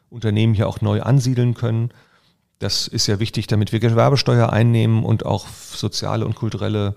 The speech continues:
ähm, Projekte bezahlen können. Also es gibt ganz viele Aspekte, ähm, denen ich mich zuwenden möchte. Natürlich ei-, immer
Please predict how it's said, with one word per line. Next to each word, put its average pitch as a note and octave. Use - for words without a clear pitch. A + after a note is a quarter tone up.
ähm, G2
Projekte G#2
bezahlen G#2+
können. G#2+
Also G#2+
es -
gibt -
ganz C3+
viele B2+
Aspekte, -
ähm, G2+
denen G#2
ich -
mich -
zuwenden G#2+
möchte. G#2
Natürlich C3+
ei-, A2+
immer D3+